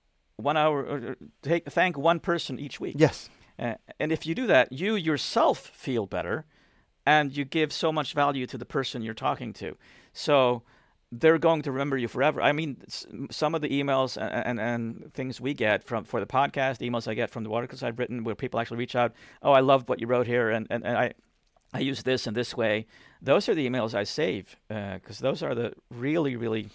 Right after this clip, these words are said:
Speaker 1: valuable ones to me personally as a human being.
Speaker 2: And those are the network
Speaker 1: Mm-hmm.
Speaker 2: connections you add
Speaker 1: Mm-hmm.
Speaker 2: and you build on later, because you've,
Speaker 1: Yes.
Speaker 2: you've been touched, you've had a personal relationship
Speaker 1: Mm-hmm.
Speaker 2: there, or the start of one,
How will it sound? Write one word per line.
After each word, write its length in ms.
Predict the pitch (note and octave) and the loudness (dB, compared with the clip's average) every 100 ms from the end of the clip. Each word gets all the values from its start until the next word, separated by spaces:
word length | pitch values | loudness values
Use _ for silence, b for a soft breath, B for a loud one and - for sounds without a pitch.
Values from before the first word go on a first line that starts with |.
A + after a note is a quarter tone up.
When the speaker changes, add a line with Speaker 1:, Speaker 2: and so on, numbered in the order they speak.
| B B B B B B G#2 | B B B B B B -2
Speaker 1:
valuable 460 | A#2+ C#3+ C3+ A#2+ | 2 2 2 0
ones 320 | G#2+ G#2 G2 | -2 -4 -6
to 120 | - A2 | -8 -6
me 100 | A2+ | -6
personally 480 | - D3 - A2+ G2 | -4 -6 -4 -6 -2
as 200 | G#2 A2 | -4 -4
a 20 | |
human 300 | G2 A#2+ G#2+ | -8 -8 0
being. 120 | A3+ | 4
Speaker 2:
And 220 | G3+ D3 F#3 | 4 2 0
those 380 | C3 F3+ G3+ F#3+ | 4 8 8 6
are 60 | F#3+ | 6
the 120 | G3 | 6
network 360 | E3 - C#3+ | 6 6 2
Speaker 1:
Mm-hmm. 60 | G#2+ | 4
Speaker 2:
connections 460 | C#3 A2 - C#3+ D#3+ | 0 0 0 0 2
you 140 | D#3 | 4
add 200 | A2+ B2 | 6 4
Speaker 1:
Mm-hmm. 120 | A#2 | 2
Speaker 2:
and 120 | D3+ C#3 | 2 2
you 60 | |
build 220 | C#3+ B2 B2 | 6 6 6
on 120 | D#3 | 2
later, 380 | C#4+ - G#2 - - | 2 2 -2 -2 -4
because 320 | F#3+ G3 D#3+ | 2 0 2
you've, 260 | F3+ E3 - | -2 -2 2
Speaker 1:
Yes. 200 | F#3+ E3+ | 2 4
Speaker 2:
you've 40 | G#3+ | 2
been 80 | G#3 | 4
touched, 440 | - - - - | 4 2 0 -6
you've 160 | E3+ F3 | 0 2
had 120 | G3 | 2
a 40 | G3 | 2
personal 600 | D#3+ C#3+ - C#3+ C#3 - | 0 0 0 -2 0 -2
relationship 640 | D#3+ D#3+ G#3 G#3+ F3 C3+ | 0 6 6 4 0 2
Speaker 1:
Mm-hmm. 80 | A#2 | 4
Speaker 2:
there, 140 | G#2 | 4
or 80 | G2+ | 4
the 80 | C3+ | 0
start 320 | - F3 G3 | 4 4 4
of 100 | C3+ | -2
one, 220 | A2 F2+ | -2 -4